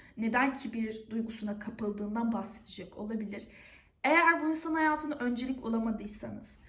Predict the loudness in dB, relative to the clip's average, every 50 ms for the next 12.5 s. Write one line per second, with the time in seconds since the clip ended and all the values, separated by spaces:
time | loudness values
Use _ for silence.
0 | -20 -20 -10 -4 0 2 2 4 4 2 2 2 0 0 0 0 2 2 4 2
1 | 2 2 0 -2 -2 -2 -2 -2 -4 -6 -4 -4 -4 -4 -2 -2 0 0 0 0
2 | -2 -4 -6 -6 -6 -4 -2 -2 -2 -2 -4 -6 -8 -10 -10 -8 -8 -8 -6 -6
3 | -4 -2 0 2 2 2 0 -2 -6 -6 -6 -6 -6 -8 -8 -6 -4 -2 -2 -2
4 | -2 -2 0 0 2 2 2 0 0 -4 -6 -4 -2 0 0 0 0 -2 -4 -6
5 | -6 -6 -4 -4 -4 -6 -6 -8 -10 -8 -8 -8 -8 -8 -6 -6 -6 -4 -4 -4
6 | -4 -4 -6 -6 -8 -8 -8 -6 -6 -8 -8 -8 -10 -8 -6 -6 -4 -4 -6 -8
7 | -8 -10 -10 -8 -8 -8 -8 -8 -8 -8 -10 -14 -20 -20 -20 -20 -20 -20 -10 -2
8 | 2 4 6 6 8 8 6 6 6 4 4 2 2 0 -2 -4 -4 -6 -8 -8
9 | -8 -6 -6 -4 -4 -6 -6 -6 -4 -2 0 0 0 -2 -4 -12 -18 -20 -20 -20
10 | -10 -4 -2 -2 0 -2 -2 -4 -6 -6 -6 -4 -4 -4 -4 -4 -6 -8 -10 -8
11 | -4 -2 -2 -2 -2 -4 -2 -2 0 0 0 0 0 0 -2 -2 -2 -4 -2 -2
12 | -2 -4 -4 -6 -6 -8 -10 -12 -14 -16